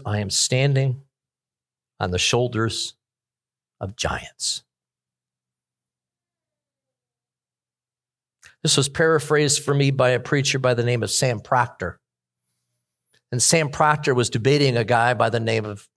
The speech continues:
John Spong, Bishop Spong. And Bishop Spong is a brilliant, brilliant man who is writing a variation on Christianity.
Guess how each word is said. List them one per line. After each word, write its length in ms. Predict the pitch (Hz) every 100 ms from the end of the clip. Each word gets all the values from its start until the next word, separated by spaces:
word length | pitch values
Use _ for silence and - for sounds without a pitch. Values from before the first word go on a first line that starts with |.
| -
John 320 | 139 113 110
Spong, 540 | - - 113 98 87 -
Bishop 320 | 113 110 -
Spong. 500 | - - 107 85 87 _ _ _ _ _ _ - - _ -
And 100 | 117
Bishop 320 | 160 170 170
Spong 680 | - - 143 143 135 123 - _ _ _ _ _ _ _ _ _ _ _ _
is 180 | 131 101
a 40 |
brilliant, 680 | 98 117 156 165 127 120 -
brilliant 340 | 127 120 127
man 300 | - 113 107
who 280 | 101 - 120
is 420 | - 117 101 - -
writing 340 | 131 131 139 120
a 440 | 113 113 104 104 _ _ _ _ _ _ _ _ _ _ _ _ _ _ _ _ _ _ _ _ _ _ _ _ _ _ -
variation 680 | 123 196 175 156 143 139
on 120 | 113
Christianity. 760 | 107 123 - - 90 73 71